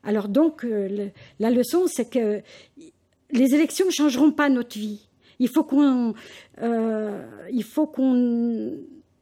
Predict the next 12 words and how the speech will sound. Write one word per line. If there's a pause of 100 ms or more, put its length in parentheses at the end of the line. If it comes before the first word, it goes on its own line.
(440)
il
faut (340)
qu'on
soit
prêt
à
se
battre
pour
défendre
nos
intérêts.